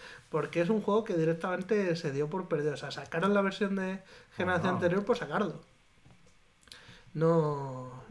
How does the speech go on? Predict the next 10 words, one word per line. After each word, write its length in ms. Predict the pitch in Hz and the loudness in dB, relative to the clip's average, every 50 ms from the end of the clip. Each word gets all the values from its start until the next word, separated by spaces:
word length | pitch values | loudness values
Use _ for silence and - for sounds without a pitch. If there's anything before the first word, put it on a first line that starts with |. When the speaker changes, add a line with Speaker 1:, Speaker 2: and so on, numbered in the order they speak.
| - | -6
Speaker 1:
no 100 | - 165 | -2 0
le 80 | 190 - | 0 0
pusieron 400 | 202 - 196 170 170 165 170 165 170 | 0 0 0 2 4 4 4 4 0
demasiado 300 | 151 135 131 139 143 139 | -2 -2 -4 -6 -6 -6
interés, 540 | 135 135 143 143 175 175 - 214 208 - - - _ _ - | -6 -6 -6 -4 -4 -4 -4 -6 -8 -8 -12 -20 _ _ -10
<laughs> 400 | - 262 254 247 226 202 - - | -6 -4 -2 0 0 -2 -2 -4
en 160 | 196 185 185 175 | -4 -4 -4 -4
general. 460 | - 175 160 151 156 170 185 190 180 - - - - - - | -4 -2 -2 0 0 0 -2 -2 -6 -10 -18 -20 -20 -16 -12
Speaker 2:
Madre 400 | 120 107 104 107 113 120 123 120 | -10 -8 -6 -6 -6 -4 -4 -4
mía. 340 | 104 95 92 113 127 120 123 | -6 -6 -6 -6 -8 -8 -10